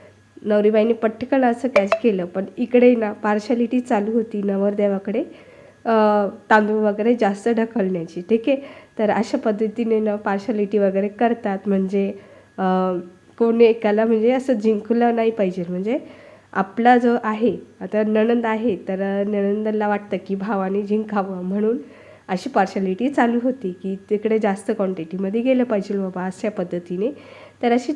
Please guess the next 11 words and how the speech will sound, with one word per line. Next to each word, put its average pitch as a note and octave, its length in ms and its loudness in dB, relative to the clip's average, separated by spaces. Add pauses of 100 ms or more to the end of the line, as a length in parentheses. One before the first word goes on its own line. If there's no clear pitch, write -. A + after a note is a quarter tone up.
छानशी C4 320 0
गेम B3 260 4 (100)
तुम्हाला A#3+ 260 0
कशी A#3 280 -4
वाटली G3 380 -2
ना, F3+ 120 -4
नक्की F#3+ 400 -4
सांगा F#3 400 -6 (600)
कमेंटमध्ये. F#3 640 0
आणि, A3 480 0
अ, G#3+ 120 -2